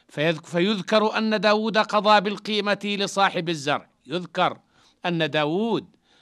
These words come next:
قضى بالقيمة لصاحب الزرع، فقال سليمان عليه السلام: "لو كنت أنا القاضي لقضيت بغير ذلك."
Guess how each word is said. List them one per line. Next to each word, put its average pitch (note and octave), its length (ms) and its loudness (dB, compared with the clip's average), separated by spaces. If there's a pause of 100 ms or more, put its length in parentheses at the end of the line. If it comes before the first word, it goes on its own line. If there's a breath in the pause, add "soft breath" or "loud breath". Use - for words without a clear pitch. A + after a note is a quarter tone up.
(140)
قضى A3+ 320 6
بالقيمة F3+ 580 0
لصاحب D#3+ 580 -2
الزرع، B2+ 460 -6 (580 soft breath)
فقال C4+ 480 4
سليمان C4 560 2
عليه B3 380 2
السلام: A#3 640 0
"لو D#3+ 180 -2
كنت A3 320 -6
أنا F#3 260 -2
القاضي G3+ 580 2
لقضيت F3+ 540 -2
بغير F3 440 -2
ذلك." G3+ 500 -2